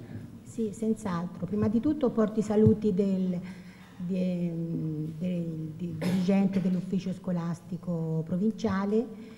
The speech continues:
che anche se non è presente però, ehm, insomma, è presente all'interno di questo progetto, nel senso che lo condivide. E, come ufficio siamo disponibili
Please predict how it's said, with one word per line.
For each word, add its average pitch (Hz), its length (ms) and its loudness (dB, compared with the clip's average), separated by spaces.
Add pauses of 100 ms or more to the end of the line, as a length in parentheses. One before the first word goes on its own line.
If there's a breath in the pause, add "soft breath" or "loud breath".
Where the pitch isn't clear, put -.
(180 loud breath)
che - 120 2
anche 202 220 4
se 208 120 0
non 196 160 4
è 190 80 4
presente 190 520 0
però, 185 420 2
ehm, 175 920 0 (800)
insomma, 190 360 0 (100)
è 180 180 0
presente 208 680 4
all'interno 202 540 4
di 185 160 2
questo 202 300 0
progetto, 208 580 0
nel 190 200 2
senso 214 360 0
che 196 120 -4
lo 190 140 -2
condivide. 196 960 -2 (960 loud breath)
E, 180 840 0 (460)
come 220 220 10
ufficio 247 480 6
siamo 202 360 2
disponibili 208 1040 2